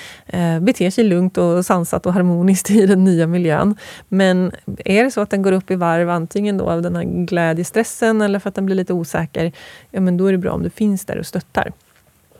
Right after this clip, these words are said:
Prata med hunden, eh, ge lite godisbitar, kanske be den göra någonting som den kan,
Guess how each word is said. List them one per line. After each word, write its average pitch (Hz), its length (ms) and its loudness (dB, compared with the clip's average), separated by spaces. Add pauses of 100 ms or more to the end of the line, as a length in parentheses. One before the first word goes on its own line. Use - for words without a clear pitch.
(320)
Prata 240 340 0
med 226 120 0
hunden, 214 560 2
eh, 214 580 -4 (720)
ge 208 240 2
lite 214 160 -2
godisbitar, 202 920 -2
kanske 214 200 -2
be 202 200 2
den 202 120 0
göra 190 220 0
någonting 180 380 -2
som 185 140 -4
den 185 140 -2
kan, - 460 -4